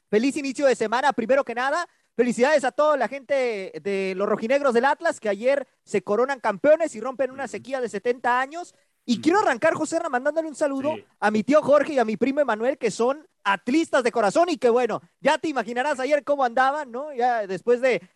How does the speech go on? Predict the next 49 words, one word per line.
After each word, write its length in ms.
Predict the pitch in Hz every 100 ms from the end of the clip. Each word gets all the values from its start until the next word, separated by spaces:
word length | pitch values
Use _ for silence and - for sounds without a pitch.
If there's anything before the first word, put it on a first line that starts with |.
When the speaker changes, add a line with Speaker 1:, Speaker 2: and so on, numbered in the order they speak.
| -
Speaker 1:
de 100 | 196
que 80 | 226
ganaron 320 | 208 262 247
el 100 | 208
título, 380 | 269 262 320 302
porque, 320 | 247 202 196
madre 280 | 240 277 262
mía, 220 | 233 196
¿no? 140 | 208
Una, 320 | 247 254 269 - _ -
una 180 | 220 269
sequía 300 | 214 - 277
tremenda. 560 | 240 240 285 285 330 - _ _ -
Eh, 400 | 214 214 214 -
y 100 | 247
bueno, 340 | 320 - - _ _
pues 200 | 240 214
mucho 260 | 262 359 403
que 100 | 349
platicar, 460 | 370 - 214 320
compañeros, 500 | 320 254 262 233 214
porque 280 | 190 214 214
más 200 | 269 320
allá 220 | 294 285
del 160 | 277 233
título 600 | 277 - 254 226 185 -
que 240 | - 185 175
se 220 | - 180
gana 500 | 202 233 240 220 196
el 140 | 156
día 100 | 175
de 60 | 214
ayer, 280 | 214 220 196
eh, 320 | 165 160 151 147
el 120 | 147
conjunto 400 | 160 151 214 226
de 60 | 190
la 80 |
academia, 500 | 175 190 208 220 311 - _ _ _ _
pues 240 | 233 226 226
ahí 360 | 247 370 359 -
el 220 | 233 196
tema 180 | 285 320
arbitral, 480 | 277 277 370 415 262
¿no? 160 | 359
Que, 300 | 302 226 202
que 80 | -
vuelve 380 | 202 254 262 262
a, 380 | 208 185 160